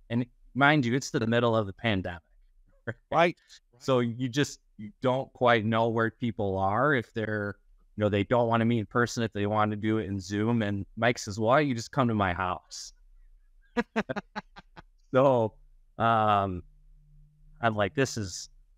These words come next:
Speaker 1: like, who," you know, 'cause this, you know, Mike's the C E O of a pretty successful business in West Michigan. Like, who just does that? You know?
Speaker 2: Right.
Speaker 1: So I went to his home, and we were actually leaving the next day to drive back down to Georgia, like, sixteen hours.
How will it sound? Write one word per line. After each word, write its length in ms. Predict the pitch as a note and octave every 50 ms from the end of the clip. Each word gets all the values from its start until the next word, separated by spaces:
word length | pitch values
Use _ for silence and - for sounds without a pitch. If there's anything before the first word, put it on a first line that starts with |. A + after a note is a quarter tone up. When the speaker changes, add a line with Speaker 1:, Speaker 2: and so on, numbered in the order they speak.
| _ -
Speaker 1:
like, 260 | G2 F2 F2 E2 - _ _ _ _ _ _ _ _ _
who," 420 | - D3+ D3+ D#3 D3+ C#3+ C3 - - _ _ _ -
you 100 | B2 A2
know, 160 | A2 G2+ G2+
'cause 120 | - -
this, 200 | C#3+ C#3 - - -
you 100 | C#3+ C#3+
know, 60 | C#3
Mike's 240 | C3+ C#3+ D3 - -
the 80 | - G#2+
C 400 | - - - C#3 A#2+ A2 G#2 G2
E 40 | G#2
O 160 | A#2 C3 A2
of 100 | G2 F#2+ -
a 60 | G2
pretty 300 | - _ - A#2+ A2+ A2+
successful 540 | - - G#2 - - - A#2 A2 - - F#2+
business 440 | - - A2+ A#2+ A#2 G2+ F#2 - -
in 120 | G2 G2
West 280 | F#2+ F#2 F2+ E2+ - -
Michigan. 420 | F#2+ A2 A2+ - - F2 F2+ F2+
Like, 160 | F2 E2+ E2 - _
who 180 | - C#3 C#3 C3+
just 280 | B2+ A2 G2+ - -
does 320 | - - F2+ G2+ G2+ - -
that? 260 | _ _ - - - _ _ _ _ _ _
You 100 | - F#2
know? 200 | G2 F#2 G2 A2
Speaker 2:
Right. 120 | D#3+ F#3
Speaker 1:
So 80 | F3+ A2+
I 140 | G#2 A2+ B2
went 240 | A#2 A#2 A#2+ A#2+ - -
to 100 | B2 A#2+
his 160 | B2 B2 A2+
home, 320 | - G#2 G2+ G#2+ A2+ A#2+ A#2+
and 160 | G#2+ G2+ G2 - - _ - - - -
we 100 | A2+ A2+
were 80 | A2
actually 420 | A2+ A#2+ B2 - - A2+ G2+ G2 G2+ - _ -
leaving 440 | G2+ G2+ A2 B2+ C#3 A#2 A#2 G#2
the 100 | G#2+ G#2
next 240 | G#2 A2 G#2+ - -
day 160 | - A#2 A#2
to 80 | A2 G#2
drive 360 | F2+ - A2 G#2 G#2+ A2 G#2
back 240 | G#2 G#2+ G#2 G#2 -
down 220 | - A2+ A2 G#2+
to 80 | G2+ F#2
Georgia, 440 | F#2 - G#2 G#2+ A2+ G#2+ G2 G2 F#2+
like, 180 | G2 G2+ G2+ -
sixteen 460 | - - A#2+ - - - A#2 G#2 G2+
hours. 600 | G2 G2+ A2 A2 G2+ G2 F#2+ G2 G2+ - - -